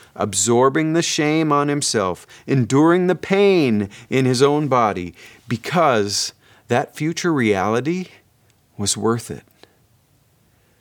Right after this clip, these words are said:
You see, joy is to create a posture of yearning in us as well.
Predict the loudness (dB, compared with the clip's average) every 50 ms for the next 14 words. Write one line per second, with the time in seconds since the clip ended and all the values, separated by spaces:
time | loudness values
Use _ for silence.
0 | _ _ _ _ _ _ _ _ _ _ _ _ _ _ -4 -4 -4 -4 -4 -4
1 | 0 4 4 4 4 4 2 0 0 -2 -4 -8 -6 -2 0 2 2 2 0 0
2 | -2 -2 -2 -2 -4 -6 -4 -2 -2 -2 -2 -2 -2 0 0 2 2 2 0 0
3 | 0 0 0 0 0 0 0 0 0 0 -2 -2 -4 -6 -6 -8 _ -6 -4 -4
4 | -2 0 0 0 0 0 -2 -4 -8